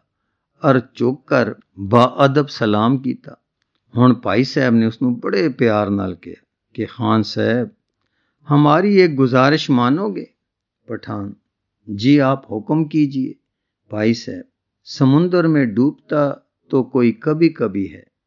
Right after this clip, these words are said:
वैसे आप सारा दिन तकरीबन खाली होते हैं और किनारे-किनारे घूमते रहते हैं। आपके पास अल्लाह मियाँ ने कितना खाली वक्त दिया है, आप इस वक्त में अल्लाह, अल्लाह बोला करो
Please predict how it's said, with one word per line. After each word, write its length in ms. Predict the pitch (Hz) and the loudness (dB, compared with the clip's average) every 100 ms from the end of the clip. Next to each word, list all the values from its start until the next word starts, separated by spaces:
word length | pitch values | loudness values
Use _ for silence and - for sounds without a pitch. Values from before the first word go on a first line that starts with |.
| _ _ | _ _
वैसे 360 | 123 131 131 131 | 0 0 0 0
आप 200 | 120 120 | 0 -2
सारा 460 | - - 165 175 160 | -4 -4 -2 -2 -2
दिन 260 | 131 135 | 2 0
तकरीबन 600 | 120 123 - 135 131 131 | 0 -6 -2 0 2 0
खाली 420 | 120 117 120 139 | -2 0 2 4
होते 320 | 147 104 - 107 | 2 0 -6 -12
हैं 320 | 92 107 _ _ _ _ _ _ | -12 -18 _ _ _ _ _ _
और 220 | 170 160 - | -2 -2 0
किनारे-किनारे 920 | 151 147 156 170 151 147 139 135 131 | 2 4 4 2 0 2 2 2 0
घूमते 480 | 104 117 123 123 147 | -2 -2 0 0 -2
रहते 340 | 131 107 - | 0 -4 -8
हैं। 240 | 104 95 - _ _ _ _ _ _ | -14 -14 -20 _ _ _ _ _ _
आपके 480 | 175 190 202 - 190 | 0 0 -2 2 0
पास 400 | 180 160 160 151 - | 2 0 0 -2 -2
अल्लाह 320 | 170 185 185 170 | 2 2 2 2
मियाँ 340 | 165 160 151 | 2 2 2
ने 140 | 147 | 0
कितना 640 | 120 - 165 185 208 226 185 | -2 -6 -8 -6 -4 -4 -6
खाली 420 | - 165 175 175 | -2 0 2 2
वक्त 280 | 160 160 160 | 2 0 -2
दिया 380 | 151 151 151 | -2 -2 -2
है, 180 | 123 120 _ _ _ _ _ _ 156 | -6 -12 _ _ _ _ _ _ 4
आप 240 | 151 151 - | 4 2 0
इस 240 | 202 202 | 0 0
वक्त 380 | 165 143 160 151 | -2 0 -2 -2
में 200 | 143 135 - | -2 -2 -4
अल्लाह, 800 | 170 165 160 147 139 131 123 - | 2 4 4 2 0 -2 -6 -2
अल्लाह 360 | 147 147 143 131 | 2 4 4 2
बोला 400 | 117 135 160 151 | 2 2 4 0
करो 360 | 127 117 113 | -2 -8 -10